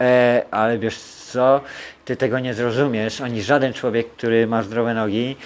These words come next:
E, ja na sobie odczułem, miałem dwa razy, e, naprawdę, przysięgam ci, wieczorem sobie jechałem na papieroska na wózku,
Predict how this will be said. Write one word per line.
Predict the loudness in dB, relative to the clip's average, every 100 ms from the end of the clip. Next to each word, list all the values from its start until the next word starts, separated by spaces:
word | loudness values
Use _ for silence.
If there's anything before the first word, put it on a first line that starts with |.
| -16 -16 -14 -6 2
E, | 2 2 0
ja | 2 4
na | 2
sobie | 2 2 4 2 0
odczułem, | -2 -8 -4 0 0 -2 -8 -4
miałem | -2 0 -4
dwa | -6 2 4 4
razy, | 2 0 -2 -4 -4 -6 -16 -20 -20 _ -10 -2
e, | 2 2 2
naprawdę, | 0 4 4 2 -6
przysięgam | -2 0 0 -4
ci, | -6 -6 -4
wieczorem | -6 0 2 2
sobie | -2 -4
jechałem | -2 -2 -2
na | -4
papieroska | -6 -2 -2 -2 -4
na | -4
wózku, | -4 -4 -4 -2 0